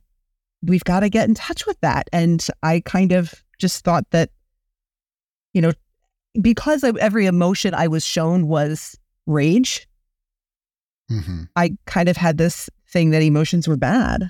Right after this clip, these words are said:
Speaker 1: You know, I was punished for being happy. I was punished for laughing. I was punished for having, having fun. Um, and so I didn't really invest my own children in their early years with, um, what I call emotional connection in the book, that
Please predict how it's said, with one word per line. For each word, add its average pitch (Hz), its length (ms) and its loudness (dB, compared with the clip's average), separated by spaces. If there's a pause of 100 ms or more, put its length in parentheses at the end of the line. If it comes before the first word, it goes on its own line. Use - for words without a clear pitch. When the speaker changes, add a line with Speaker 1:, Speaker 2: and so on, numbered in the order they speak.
(160)
Speaker 1:
You 156 100 -2
know, 147 80 2
I 160 80 2
was 185 100 0
punished 175 320 0
for 190 140 0
being 170 240 2
happy. 160 400 -2
I - 40 -2
was 165 140 0
punished 156 300 -2
for 160 120 -2
laughing. 147 420 -2
I 151 60 -2
was 156 100 -2
punished 151 260 -2
for - 100 -2
having, 151 400 2 (160)
having - 240 0
fun. 170 440 0 (840)
Um, 156 520 2 (140)
and 180 120 2
so 180 140 0
I 185 80 2
didn't 185 260 0
really 175 440 0 (360)
invest 175 460 2
my 170 140 2
own 175 200 2
children 151 640 0 (220)
in 156 100 2
their 147 120 2
early 151 280 2
years - 360 -2
with, 139 300 -2
um, 139 400 2 (680)
what 165 100 0
I 160 40 2
call 165 180 2
emotional 156 380 2
connection 151 420 0
in - 120 2
the 78 80 2
book, - 260 -4
that - 240 -4